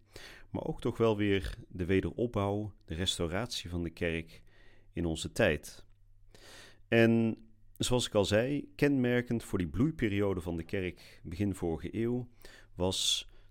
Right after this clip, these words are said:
de publieke zichtbaarheid van de kerk. En ik denk dat dat iets is waar wij in onze tijd ook meer aan mogen werken.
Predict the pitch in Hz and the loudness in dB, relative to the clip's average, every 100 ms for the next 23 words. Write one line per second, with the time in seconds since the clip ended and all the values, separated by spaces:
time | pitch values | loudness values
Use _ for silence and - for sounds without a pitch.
0 | - 87 - 90 101 160 123 117 110 - | -8 -6 -4 -2 0 2 4 2 2 -4
1 | 82 135 - - 117 104 104 98 - 90 | -2 0 0 0 0 2 2 0 -4 -6
2 | 80 - 90 78 - - - - - - | -6 -2 0 -2 -8 -20 -20 -20 -20 -20
3 | - - - - 95 98 151 123 - 110 | -20 -20 -20 -6 -4 0 -2 -4 -6 -6
4 | - 92 - 143 - - 101 98 104 120 | -6 -10 -8 -6 -6 -6 -4 -2 0 -2
5 | 120 95 110 123 101 110 101 92 - 90 | -2 -2 -4 -4 -6 -4 -4 -4 -4 -2
6 | 123 - 92 87 85 78 80 76 - 73 | -2 -2 -2 -2 -2 -4 -4 -4 -8 -16